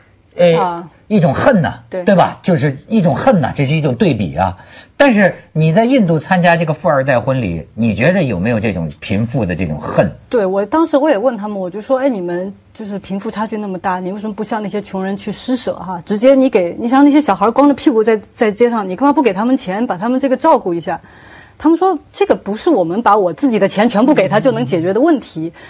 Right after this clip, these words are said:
Speaker 2: 反而他觉得我这个钱用在什么呢？”我跟有几个人交谈，他们就说，现-，就现在他们新的就是这个总理啊，这个莫迪也是想要整个把这些古城去清理啊，怎么样去帮助他们等等。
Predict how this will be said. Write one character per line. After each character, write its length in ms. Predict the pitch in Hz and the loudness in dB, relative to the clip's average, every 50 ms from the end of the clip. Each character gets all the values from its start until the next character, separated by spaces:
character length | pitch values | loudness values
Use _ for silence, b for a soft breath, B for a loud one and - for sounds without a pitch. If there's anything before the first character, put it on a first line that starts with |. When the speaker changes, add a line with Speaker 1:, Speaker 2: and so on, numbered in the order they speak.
| B | B
Speaker 2:
反 180 | B - 220 233 | B 0 2 2
而 80 | 302 311 | 4 4
他 140 | 302 339 | 2 2
觉 160 | 320 285 285 285 | 4 4 4 4
得 80 | 302 | 4
我 100 | 233 190 | 2 2
这 80 | 175 220 | 2 0
个 80 | 240 | 0
钱 200 | 262 - - 208 | -2 -2 -4 -4
用 100 | 240 254 | -4 -2
在 140 | 247 240 220 | 0 -2 -2
什 120 | 196 185 165 | -2 -4 -8
么 140 | 165 175 | -6 -6
呢？” 160 | 185 190 185 - | -6 -6 -6 -4
我 120 | - 190 | -6 -6
跟 280 | 185 202 240 254 254 247 | 0 0 2 2 2 0
有 140 | 214 196 208 | 0 -2 -2
几 140 | 208 196 185 | -2 -2 0
个 80 | 185 | 0
人 120 | 175 185 202 | 0 -2 -2
交 160 | 196 226 226 | 0 0 0
谈， 160 | 214 190 180 | 0 -2 -6
他 140 | 175 190 202 | -6 -6 -6
们 100 | 208 208 | -6 -4
就 140 | 196 202 190 | -4 -6 -4
说， 180 | - 202 202 196 B B B B | -2 -2 -4 -4 B B B B
现-， 200 | - - 247 247 | -4 -2 -2 0
就 140 | 240 - 240 | 2 0 0
现 160 | 226 - 285 | 2 4 2
在 80 | 269 240 | 2 2
他 120 | 202 208 | 0 0
们 140 | 240 247 240 | -2 -2 -2
新 220 | 240 - 294 285 277 | 2 4 4 4 6
的 260 | 240 202 185 170 170 | 6 4 2 0 -2
就 140 | - - 185 | -6 -10 -8
是 120 | 185 196 | -6 -8
这 240 | 180 - - 202 185 | -8 -4 -2 -2 0
个 140 | 170 180 170 | 0 0 -2
总 220 | - 175 170 208 | 0 -2 -4 -2
理 100 | 214 170 | -2 -2
啊， 160 | 151 143 151 170 | -4 -4 -6 -6
这 140 | - 202 | -6 -6
个 60 | 180 196 | -6 -4
莫 160 | 214 208 185 | -4 -4 -4
迪 180 | - - 180 | -4 -6 -4
也 80 | 196 185 | -4 -4
是 160 | 151 - 226 | -2 -2 -4
想 260 | - - 196 165 175 | -2 -2 -4 -4 0
要 140 | 190 202 190 | 0 0 0
整 260 | 175 - - 185 160 | 0 -2 -4 -4 -2
个 140 | 170 - 233 | 0 0 2
把 140 | - 190 170 | 2 0 -2
这 100 | 165 185 | -2 -2
些 100 | 170 226 | -2 -4
古 220 | 214 - 185 170 | -4 -2 -4 -4
城 240 | 160 - - 170 185 | -4 -4 -6 -6 -8
去 140 | 196 - 214 | -6 -6 -6
清 340 | 190 - - 240 240 240 233 | -8 -4 -2 0 0 2 0
理 160 | 202 170 165 | 0 -2 -4
啊， 240 | 170 170 175 180 185 | -4 -2 -2 -2 -2
怎 100 | - 190 | -4 -6
么 120 | 175 185 | -4 -2
样 120 | 214 208 202 | -2 -2 -2
去 140 | 196 - | -4 -6
帮 240 | 196 196 220 226 262 | -2 0 2 2 2
助 140 | 269 247 208 | 2 2 0
他 160 | - 185 202 | -2 -4 -6
们 120 | 202 196 180 | -6 -4 -4
等 160 | 190 190 262 | 0 2 4
等。 140 | 302 - | 4 4